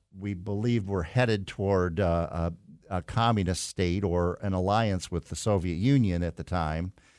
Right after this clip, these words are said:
That really began in the, in the late forties and, uh, more, or during the fifties, during, uh, the Eisenhower administration, when that, if you read the history of what the,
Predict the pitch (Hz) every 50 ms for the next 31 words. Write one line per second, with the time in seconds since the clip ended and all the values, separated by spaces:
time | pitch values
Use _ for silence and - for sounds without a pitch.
0 | _ _ _ _ - - - - 95 98 95 92 82 85 76 87 98 98 101 98
1 | 98 98 98 95 87 - - 92 87 87 87 85 82 80 80 78 - - 104 98
2 | 95 92 87 92 107 110 95 - - 107 107 104 101 98 82 76 92 85 87 90
3 | - - 101 98 98 98 113 143 165 127 92 85 85 95 95 90 87 - 101 98
4 | 90 120 117 113 101 87 85 - - 156 151 - - 92 78 73 76 71 - -
5 | 95 90 92 90 87 87 85 82 80 80 80 78 - - 57 73 98 123 123 95
6 | 80 69 85 82 76 78 82 82 78 82 73 71 - - - 101 104 117 113 -
7 | - 82 71 73 78 80 92 98 95 95 - - - - _ _ - _ _ _
8 | _ _ 107 98 92 117 135 127 110 117 92 - 147 139 - - 110 101 95 92
9 | 92 78 98 98 107 95 - _ - 90 85 95 92